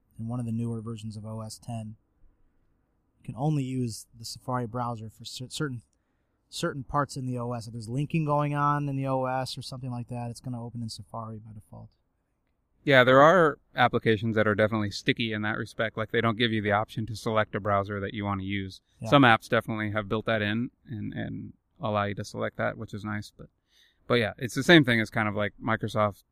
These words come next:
Speaker 2: Every once in a while, you still, like, it'll launch Edge or something stupid, and you're
Speaker 1: Yeah.
Speaker 2: just like, "I don't fucking use Edge. Nobody uses that shit."
Speaker 1: Yeah, get that shit out of here. I hate Edge.
Speaker 2: <laughs>
Speaker 1: It's supposed to be pretty good on the, on the Windows side of things for battery life too, but
Speaker 2: Yep.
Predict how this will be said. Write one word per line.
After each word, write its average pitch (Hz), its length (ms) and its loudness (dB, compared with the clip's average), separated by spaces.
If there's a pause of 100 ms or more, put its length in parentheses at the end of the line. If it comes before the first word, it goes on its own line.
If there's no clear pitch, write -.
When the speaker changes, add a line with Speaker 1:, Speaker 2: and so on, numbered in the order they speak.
Speaker 2:
Every 117 200 2
once 104 200 -4
in 117 40 -4
a 110 40 2
while, 110 120 2
you 104 80 -2
still, 110 240 0
like, 104 200 2
it'll 110 160 -2
launch 104 420 -6 (100)
Edge 110 460 -6
or 113 80 -10
something 110 340 -12
stupid, 113 360 -8
and 110 60 -12
you're 107 120 -6
Speaker 1:
Yeah. 135 60 0
Speaker 2:
just 120 100 -2
like, 107 120 -6
"I 139 60 0
don't 113 140 -4
fucking 104 260 -18
use 104 160 -14
Edge. 113 300 -8
Nobody 135 220 2
uses 101 240 -6
that 107 140 -6
shit." - 120 -6
Speaker 1:
Yeah, 117 140 -2
get 135 100 -8
that 120 140 -6
shit - 180 -10
out 110 80 -10
of 110 40 -12
here. 110 200 -10
I 120 160 -4
hate 117 180 -8
Edge. - 280 -2 (180)
Speaker 2:
<laughs> - 300 -4 (640)
Speaker 1:
It's - 100 -18
supposed - 320 -4
to - 60 -10
be - 0 -
pretty 127 220 -6
good 120 260 -4
on 110 180 -8
the, 107 180 -12 (720)
on 117 80 -6
the 113 60 -4
Windows 120 300 -2
side 117 220 -2
of 110 100 -6
things 113 300 -4
for 120 80 -8
battery 117 400 -2
life 110 260 -10
too, 113 300 -10
but 110 120 -14 (460)
Speaker 2:
Yep. 113 200 0